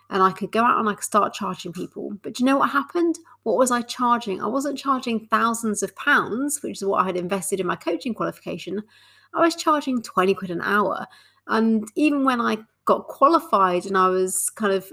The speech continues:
really feeling the experience, I upped it and I was charging fifty quid an hour and sixty quid an hour.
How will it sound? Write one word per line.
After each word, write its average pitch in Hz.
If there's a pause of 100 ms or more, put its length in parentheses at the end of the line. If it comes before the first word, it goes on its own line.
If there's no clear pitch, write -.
really 220
feeling 202
the 185
experience, 220
I -
upped -
it 180
and 196
I 202
was 202
charging 226
fifty 311
quid 190
an 185
hour 180
and 208
sixty 294
quid 202
an 190
hour. 165